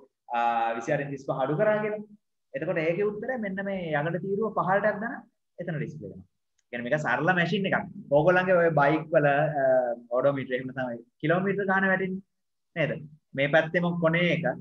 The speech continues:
කැරකිලා කැරකිලා නවය ගාවට ඇවිල්ලා ඊළඟට එන්නේ බිඳුව. එහා පැත්තේ එකක් කැරකෙනවා. එතකොට ඕක මේ, ආ, පෙන්නන කොහොමද ඕක වැඩ කරන්නේ කියලා. ආ,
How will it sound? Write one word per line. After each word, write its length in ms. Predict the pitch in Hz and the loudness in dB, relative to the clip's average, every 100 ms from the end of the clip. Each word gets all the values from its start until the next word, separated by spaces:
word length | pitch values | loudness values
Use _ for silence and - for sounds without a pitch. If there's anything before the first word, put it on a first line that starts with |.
| - - _ _ _ - | -12 -20 _ _ _ 0
කැරකිලා 380 | 131 139 151 147 | 0 2 2 2
කැරකිලා 340 | 143 151 156 | 0 0 0
නවය 280 | 147 131 147 151 | 0 2 2 4
ගාවට 260 | 160 160 | 4 4
ඇවිල්ලා 200 | 175 175 | 2 0
ඊළඟට 260 | 165 170 185 | 0 -2 -2
එන්නේ 180 | 202 185 | 0 0
බිඳුව. 320 | 196 151 156 | 2 2 2
එහා 200 | 175 180 | 4 4
පැත්තේ 280 | 202 202 233 - - _ _ | 2 -2 -6 -8 -16 _ _
එකක් 120 | 151 196 208 _ _ _ _ - | -6 -4 -4 _ _ _ _ -6
කැරකෙනවා. 340 | - - 113 | -4 -4 -8
එතකොට 220 | 120 151 151 151 - - | -6 -4 -4 -6 -14 -6
ඕක 180 | 135 180 | -4 -4
මේ, 240 | 147 120 110 104 101 95 101 - _ | -4 -4 -6 -6 -10 -12 -16 -20 _
ආ, 240 | 107 104 104 - | -10 -8 -6 -4
පෙන්නන 340 | 127 151 175 170 | -4 -2 -4 -2
කොහොමද 300 | 147 147 147 | -2 -2 -2
ඕක 120 | 143 | -2
වැඩ 220 | 117 127 | -2 -2
කරන්නේ 320 | 170 147 120 | -2 -2 -4
කියලා. 260 | 107 113 196 - _ _ _ _ _ | -6 -8 -10 -16 _ _ _ _ _
ආ, 520 | 107 104 107 104 104 | -12 -8 -8 -8 -10